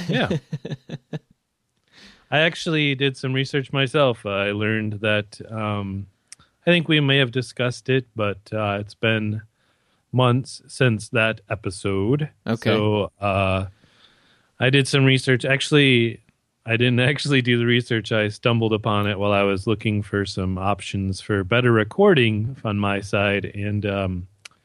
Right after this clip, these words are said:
Speaker 1: I found, uh, an adapter that goes from,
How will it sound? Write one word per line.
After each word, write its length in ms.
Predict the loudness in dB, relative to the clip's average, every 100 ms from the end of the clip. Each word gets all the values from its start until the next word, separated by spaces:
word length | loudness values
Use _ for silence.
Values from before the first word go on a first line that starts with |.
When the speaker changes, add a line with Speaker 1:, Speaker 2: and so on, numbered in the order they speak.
| _ _ _ _ _ _ _ _ _ -4
Speaker 1:
I 120 | -4
found, 520 | 0 2 4 4 2
uh, 640 | 0 0 2 2 2 0 -2
an 100 | -4
adapter 880 | -2 0 0 -2 -4 -2 -2 -2 -4
that 220 | -6 -6
goes 500 | -2 0 2 0 -4
from, 720 | -4 -2 0 0 -2 -4 -6